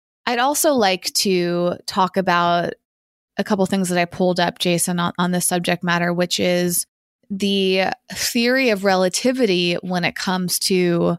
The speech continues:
suffering. I found a article on a website called Willa, which is Affordable Therapy for Everyday People.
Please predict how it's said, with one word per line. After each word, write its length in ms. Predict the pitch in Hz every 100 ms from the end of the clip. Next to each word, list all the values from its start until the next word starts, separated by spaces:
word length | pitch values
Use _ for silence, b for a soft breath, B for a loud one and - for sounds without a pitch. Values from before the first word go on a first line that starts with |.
| - _ _
suffering. 720 | - - 180 - 175 170 247 285 _ _ _ _
I 80 | 208
found 540 | 196 202 196 202 185 -
a 380 | 185 185 180 185 - _ _ -
article 640 | 190 208 208 202 202 - 185
on 300 | 185 180 180
a 80 |
website 680 | 185 185 185 - 185 220 - -
called 360 | 196 185 175
Willa, 460 | 180 185 196 233 302 - _
which 260 | 190 185 -
is 140 | 185
Affordable 600 | 170 - 196 208 226 233
Therapy 460 | - 196 190 - 190
for 180 | - -
Everyday 460 | 180 185 180 165
People. 540 | - 175 - 180 262